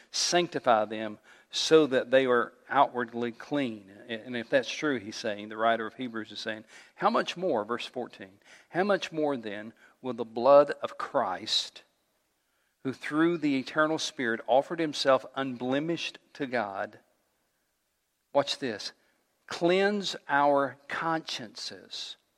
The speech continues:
from acts that lead to death, so that, so that we may serve the living God. Satan wants you to believe you have no business serving God.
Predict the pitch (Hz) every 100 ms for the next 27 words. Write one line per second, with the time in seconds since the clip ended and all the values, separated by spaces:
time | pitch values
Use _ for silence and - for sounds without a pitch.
0 | _ _ 135 120 - 127 147 160 - -
1 | - _ - _ 117 113 120 127 123 117
2 | 120 107 104 - _ _ _ - - -
3 | 240 - 220 143 104 104 113 - - _
4 | _ _ _ _ _ _ _ _ - -
5 | - 233 233 170 123 107 104 139 - -
6 | _ _ _ _ _ 127 156 190 214 226
7 | 226 - - 117 117 - - 165 185 196
8 | 202 185 - _ _ - 120 117 143 151
9 | 160 156 151 143 _ _ _ - 120 107
10 | 101 - - - 143 165 - 104 98 131
11 | 143 143 156 143 127 120 120 117 123 131
12 | 117 120 117 117 123 120 110 113 110 110
13 | 101 104 117 165 180 135